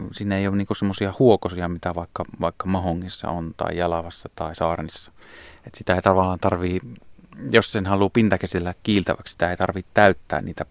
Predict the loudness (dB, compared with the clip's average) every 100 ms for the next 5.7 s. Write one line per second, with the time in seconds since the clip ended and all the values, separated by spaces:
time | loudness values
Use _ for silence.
0 | -2 -2 2 2 0 -2 -10 -12 -4 -2
1 | -2 -2 -2 -2 -2 -6 -12 -12 -6 -2
2 | 2 4 4 4 -2 -6 -4 -6 -6 -8
3 | -18 -20 -20 -20 -20 -20 -20 -18 -18 -20
4 | -20 -12 -6 -4 -4 -6 -6 -10 -10 2
5 | 4 4 2 0 4 4